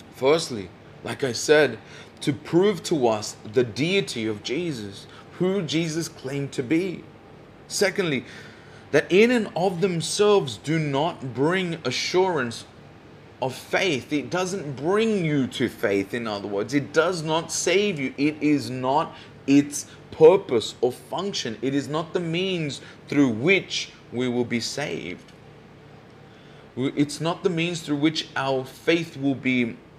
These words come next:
made more secure, where we find certainty in it. It's not in that. So my encouragement is, don't look for that. And thirdly, though they are a display of God's power,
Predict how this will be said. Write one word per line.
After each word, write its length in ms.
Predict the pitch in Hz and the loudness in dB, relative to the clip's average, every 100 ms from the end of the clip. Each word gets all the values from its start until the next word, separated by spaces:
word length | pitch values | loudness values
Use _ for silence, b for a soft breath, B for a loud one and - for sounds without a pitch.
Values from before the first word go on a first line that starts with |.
| - - - | -20 -20 -10
made 420 | 127 143 165 175 | -2 2 2 2
more 280 | 156 156 156 | 0 -2 -2
secure, 640 | - 143 - - 120 - - - - - - | -4 -8 -8 -6 -4 -6 -12 -20 -20 -20 -2
where 180 | 127 131 | 4 4
we 140 | 131 | 4
find 500 | 127 - 151 160 165 | -4 -4 -2 0 0
certainty 840 | 165 - 160 160 147 110 104 95 80 | -2 2 4 4 0 -8 -6 -6 -8
in 120 | 78 | -8
it. 140 | 62 - - B B B - - - - - - | -12 -14 -20 B B B -20 -20 -20 -20 -20 -10
It's 180 | 107 - | -10 -6
not 220 | 131 131 | -4 -2
in 160 | 156 208 | -2 0
that. 280 | 135 - - - - - - - - - - - - - - | -2 -2 -10 -20 -20 -20 -20 -20 -20 -20 -20 -20 -20 -20 -14
So 300 | - 156 151 - - - | 0 2 2 -2 -18 -14
my 180 | - 147 | -4 -2
encouragement 500 | 143 180 165 151 156 | 0 0 0 -2 -4
is, 80 | 131 | -4
don't 500 | - 143 156 - - | -4 -4 -6 -8 -6
look 280 | 135 180 220 | 4 4 4
for 200 | - 135 | 0 0
that. 260 | 95 - - - - - - - - - - - - - - - - B B B B | 0 -2 -10 -20 -20 -20 -20 -20 -20 -20 -20 -20 -20 -20 -20 -20 -20 B B B B
And 140 | 120 | -2
thirdly, 460 | 127 156 156 123 - - - | 8 10 10 4 -8 -12 -12
though 420 | 113 117 160 185 | -6 2 4 6
they 300 | 185 175 165 | 4 2 -2
are 340 | - 143 156 156 | -2 0 2 0
a 80 | |
display 580 | 139 127 - - 131 143 | -2 -6 -6 -4 0 2
of 140 | 135 113 | 0 0
God's 320 | 123 123 - | 0 0 -6
power, 520 | - 139 143 - - | -6 -4 -2 -4 -6